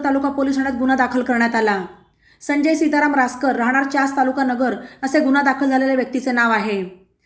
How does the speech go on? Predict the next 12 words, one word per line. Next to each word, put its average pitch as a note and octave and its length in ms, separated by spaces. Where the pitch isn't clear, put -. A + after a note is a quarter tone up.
या D#4 120
प्रकरणी D#4+ 300
पद्माबाई D4 460
संतोष C#4+ 380
रासकर, B3+ 360
वय B3+ 180
पंचेचाळीस, C4+ 580
राहणार B3+ 220
चास B3+ 360
यांनी C#4+ 140
फिर्याद B3+ 360
दिली. G#3 380